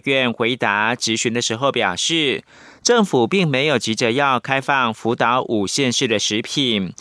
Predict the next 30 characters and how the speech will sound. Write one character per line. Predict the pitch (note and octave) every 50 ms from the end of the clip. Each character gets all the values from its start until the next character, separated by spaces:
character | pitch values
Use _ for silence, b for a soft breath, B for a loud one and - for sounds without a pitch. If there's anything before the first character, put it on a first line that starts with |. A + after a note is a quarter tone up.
| B B B B B
会 | B G#3 G3+
把 | F3+ D#3+ C#3 C3 B2
民 | A#2 A2+ A#2 B2+
众 | C#3+ E3+ F3 D#3+
的 | C#3+ C3
安 | - - D#3+ F3 E3+
全 | - - - G#2 G2+ G#2 A2+ B2+ C3+
摆 | - C3+ A2+ G2 E2+
在 | F2 - A#2 G#2+ G2+
第 | - C3+ B2
一， | - - E3 E3+ F3 F3+ F3+ E3+ - - b b b b b b b
处 | b - G3 A#3
理 | A#3+ G#3+ F3+ D3+
食 | C3+ - - D3+
安 | D#3 E3+ F#3
问 | G3+ G#3+ G3
题 | E3 - - G#2+ A2+ A#2+
会 | A#2+ - C#3 C3
依 | - D3 E3
据 | D#3 - E3 D3+ C3
科 | F#2+ - - - F3 F3 F3 F3
学 | - - A2+ G2+ A2
证 | B2 - E3 C3+ B2+
据 | - - C#3+ B2 A2
跟 | - C#3 C#3 C#3 C#3+ C#3+
国 | - - G#2+ F#2 G2
际 | A#2 - D3 C3
的 | A#2+ A2
标 | - C#3+ D3+ D3+ D#3+ D#3+
准。 | - C#3+ B2+ A#2 G#2+ G2 F#2 D2+ -